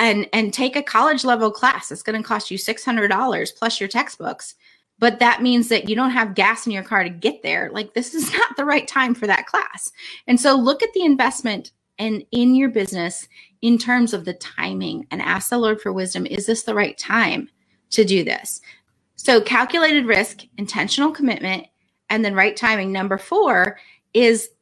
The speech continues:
meticulously cared for. Once you make an investment in your business, it is your responsibility to care for that investment.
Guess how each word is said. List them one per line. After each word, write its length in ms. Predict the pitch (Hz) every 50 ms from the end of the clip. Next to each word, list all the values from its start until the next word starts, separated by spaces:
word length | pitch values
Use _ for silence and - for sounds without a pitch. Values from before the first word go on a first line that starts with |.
| _ _ _
meticulously 1300 | - 220 226 208 214 - - 269 285 - - 359 359 339 320 302 - - - 277 277 262 254 254 247 - _ _
cared 500 | - - - 240 226 220 214 208 202 202 - - -
for. 480 | - - 196 180 170 - - - - _ _ _ _ _ _ _ _ _
Once 420 | - 196 208 277 440 523 - - -
you 240 | 622 571 508 403
make 360 | 294 262 247 254 277 269 - -
an 120 | - 226 226
investment 840 | 214 208 196 170 165 170 185 - - - 277 330 415 427 - - - _ _ _ _ _ _ _
in 160 | - 240 240
your 140 | 233 233 233
business, 560 | 185 190 196 196 - 220 262 311 311 - - - _ _ _ _ _ _ _ _ _
it 60 | - 269
is 260 | 403 466 466 392 -
your 160 | 339 349 339
responsibility 800 | 359 359 - - 294 269 254 247 - 214 233 240 269 240 233 202
to 180 | 202 - - 226
care 520 | - - - - 226 240 240 233 214 214
for 300 | - - - 233 220 214
that 240 | 208 208 196 - -
investment. 640 | 196 196 180 175 180 - - 240 - - - -